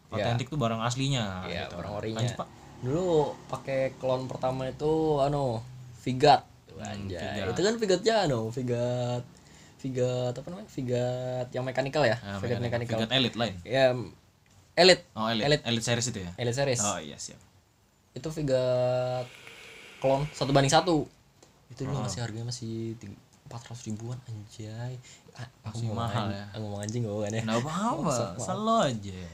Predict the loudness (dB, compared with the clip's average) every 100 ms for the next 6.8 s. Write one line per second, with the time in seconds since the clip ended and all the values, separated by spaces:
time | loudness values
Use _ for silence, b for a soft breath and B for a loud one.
0 | -6 -2 0 0 0 0 0 0 0 0
1 | -2 -2 -2 -2 0 2 2 0 -6 -16
2 | -6 -2 -2 -2 -4 -4 -6 -4 -2 -2
3 | -2 -2 2 2 4 2 2 2 2 2
4 | 0 -4 -6 -2 0 2 2 2 0 -2
5 | -2 -4 -4 -4 -4 -2 0 0 0 -2
6 | 0 0 0 -2 -4 -6 -8